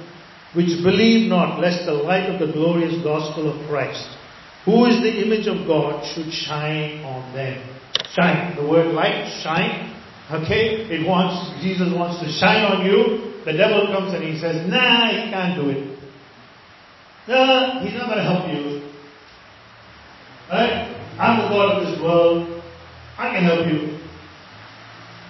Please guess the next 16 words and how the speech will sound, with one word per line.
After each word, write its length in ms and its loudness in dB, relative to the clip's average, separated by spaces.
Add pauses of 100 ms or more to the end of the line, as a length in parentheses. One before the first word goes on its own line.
(140)
But 160 -14
Jesus 360 2
can't." 400 -6
You 40 -6
know, 140 2
when 180 2
we 100 6
were, 220 4 (320)
uh, 720 -6
in 300 -6
Sydney 420 -2
and 120 -6
we 100 -4
were 100 2
watching 400 2
this, 260 -6